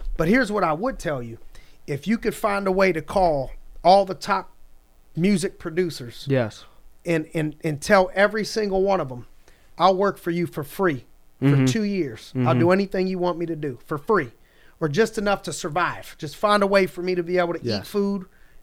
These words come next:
Speaker 1: and, and survive. And I will work for you for free. I'll do anything. I'll drive your cars for you. I'll clean your cars for you. I'll find a way to add value. It, but I just wanna spend time around you sometimes."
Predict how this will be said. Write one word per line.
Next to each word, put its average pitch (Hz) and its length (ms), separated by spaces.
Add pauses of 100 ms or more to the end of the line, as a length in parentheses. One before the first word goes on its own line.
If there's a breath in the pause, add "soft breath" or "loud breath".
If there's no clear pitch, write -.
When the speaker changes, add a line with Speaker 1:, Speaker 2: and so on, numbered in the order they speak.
Speaker 1:
and, 151 240
and 156 160
survive. 156 640
And 147 180
I 170 180
will 190 420 (120)
work 180 240
for - 120
you 170 160
for 147 160
free. 165 240
I'll 147 100
do 147 160
anything. 139 320
I'll 120 100
drive 147 300
your 131 80
cars 175 320
for - 120
you. 170 200
I'll 123 80
clean 180 260
your 170 100
cars 165 320
for 165 100
you. 170 320 (300 loud breath)
I'll 143 100
find 175 260
a 175 40
way 170 140
to 170 100
add 165 260
value. 165 500 (600 loud breath)
It, 156 240
but 156 120
I 160 80
just 165 200
wanna 175 160
spend 156 320
time 175 260
around 156 380
you 139 80
sometimes." 117 640